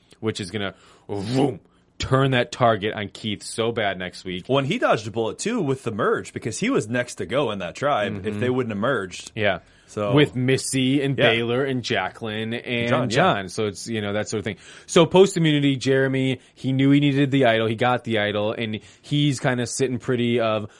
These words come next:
Speaker 1: "Okay, now I can rally my troops to get out Josh. Josh needs to go." And then Josh's side needs to turn the, the tables against,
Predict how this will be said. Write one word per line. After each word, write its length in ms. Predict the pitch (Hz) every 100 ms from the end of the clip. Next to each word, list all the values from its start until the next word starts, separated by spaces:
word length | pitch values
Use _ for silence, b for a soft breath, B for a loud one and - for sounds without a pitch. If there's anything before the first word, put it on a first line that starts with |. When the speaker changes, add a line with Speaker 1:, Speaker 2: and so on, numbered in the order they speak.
| b
Speaker 1:
"Okay, 260 | 123 127 117
now 180 | 120
I 80 | 127
can 160 | - 123
rally 220 | 113 117
my 120 | 113
troops 280 | 110 117 -
to 80 | 107
get 100 | 107
out 140 | 104
Josh. 320 | 107 98 92
Josh 320 | - 101 95 98
needs 160 | 85
to 40 | 101
go." 300 | 156 113 - B B
And 140 | 120 117
then 140 | 117
Josh's 480 | - 131 135 131 -
side 420 | 127 107 104 98 b b
needs 320 | 113 113 110 -
to 220 | 113 95 - _ _ -
turn 380 | - 127 123 113
the, 340 | 110 104 104
the 120 | 104 107
tables 440 | 117 113 110 95
against, 440 | 98 104 101 -